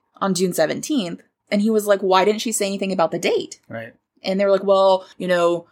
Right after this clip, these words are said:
Speaker 1: people in the heavenly, you know, presence or whatever don't have any use for earthly calendars." And there's like, "So?"
Speaker 2: Right.
Speaker 1: So Houdini never straight up called them out.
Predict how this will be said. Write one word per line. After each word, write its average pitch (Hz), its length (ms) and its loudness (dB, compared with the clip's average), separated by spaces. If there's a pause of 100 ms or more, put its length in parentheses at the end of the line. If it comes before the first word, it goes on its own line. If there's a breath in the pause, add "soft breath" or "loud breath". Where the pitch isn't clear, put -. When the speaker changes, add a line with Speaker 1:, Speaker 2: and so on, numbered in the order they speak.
(200 soft breath)
Speaker 1:
people 247 340 2
in 220 80 2
the 185 80 2
heavenly, 214 440 0
you 190 320 -8
know, 156 100 -4
presence 233 380 -2
or - 20 -2
whatever 220 260 2
don't 202 140 4
have 202 140 -2
any 190 140 -4
use 180 460 -4
for 165 520 -2
earthly 160 260 -2
calendars." - 680 -10 (180)
And 185 120 -2
there's 196 180 2
like, 175 280 2 (460)
"So?" 180 640 2 (460)
Speaker 2:
Right. 139 260 -2 (680 loud breath)
Speaker 1:
So 269 220 0
Houdini 320 720 -2
never 262 400 0
straight 202 560 -4
up 196 160 -2
called 180 300 -2
them 151 180 -4
out. - 400 -8